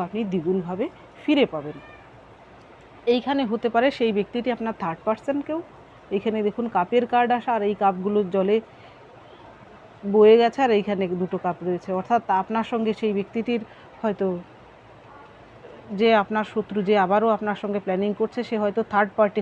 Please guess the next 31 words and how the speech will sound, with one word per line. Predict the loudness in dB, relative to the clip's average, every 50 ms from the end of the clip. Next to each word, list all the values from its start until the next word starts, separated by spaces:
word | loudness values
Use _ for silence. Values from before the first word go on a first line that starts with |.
| -4
হতে | -4 -4 -6 -6 -4
পারে। | -4 -4 -6 -6 -10 -18 -20 -20 -20 -20 -20 -20 -16 -10 -10 -8
আপনার, | -6 -4 -4 -4 -4 -6 -8
আপনি | -6 -6 -2 0
যার | 0 0 0 -2
সঙ্গে | -4 -4 -4 -4 -4 -4
সম্পর্ক | -6 -4 -2 -4 -4 -2 -4 -4 -4
ছিলেন, | -2 -2 -2 -2 -2 -4 -6 -10 -16 -18 -18 -20 -20 -20 -20 -20 -20 -20 -20 -20 -20 -20 -20 -20 -20 -20 -4 0
হয়তো | 2 2 2 2 2 2 2
আপনারা | 0 0 2 2 2 2 2
দুজন | 2 0 2 2 2 2 2
আবারও | 2 0 0 -2 -4 -6
কিছুটা | -8 -8 -6 -4 -6 -6 -6 -6
সম্পর্ক | -8 -6 -6 -8 -6 -6 -6 -6
আপনাদের | -6 -6 -6 -6 -8 -6 -6
ঠিক | -6 -4 -4 -4
হতে | -4 -4 -2 -2 -2
পারে। | 0 0 0 0
এখন | -2 -2 -6 -6 -6
কিন্তু | -6 -6 -8 -8 -4
থার্ড | -2 -2 -2 0 -2
পার্টি | -4 -4 -4 -4 -8 -8 -6 -6 -2
আবারও | 0 0 0 -2 -4 -6
কিন্তু | -8 -8 -8 -8 -8 -10 -12 -16 -20 -20 -20 -20 -20 -16 -14 -14
আপনার | -12 -8 -6 -6 -4 -2 -2
বিরুদ্ধে | -2 0 -2 -2 -4 -4 -6 -6
কিন্তু | -6 -6 -6 -6 -6 -4
চক্রান্ত | -6 -6 -4 -4 -6 -6 -6 -6 -6 -6
করছে, | -6 -6 -6 -8 -10 -10 -10 -12 -20 -20 -20 -20 -18 -18 -16
আপনার | -10 -8 -8 -6 -4 -4
সেই | -4 -2